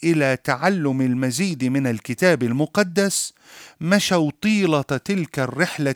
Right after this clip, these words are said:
المضنية تحت الشمس الاستوائية السافعة، التي كثيراً ما أنهكت أراضيهم بالقحط والجوع. وكم صدمنا إذ علمنا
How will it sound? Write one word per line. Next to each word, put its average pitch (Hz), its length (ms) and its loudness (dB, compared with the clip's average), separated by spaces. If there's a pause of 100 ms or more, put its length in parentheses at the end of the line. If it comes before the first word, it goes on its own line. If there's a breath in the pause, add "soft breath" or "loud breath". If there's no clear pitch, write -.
المضنية 175 760 0 (460 loud breath)
تحت - 280 -4
الشمس 196 500 -2
الاستوائية 143 1300 -2
السافعة، 139 920 2 (420 loud breath)
التي 185 320 4
كثيراً 170 640 2
ما 131 320 0
أنهكت 123 840 -2 (480 soft breath)
أراضيهم 123 1120 0 (260 soft breath)
بالقحط 120 720 -4
والجوع. 95 600 -6 (1120 soft breath)
وكم 160 340 4
صدمنا 226 500 4
إذ 170 180 4
علمنا 180 600 2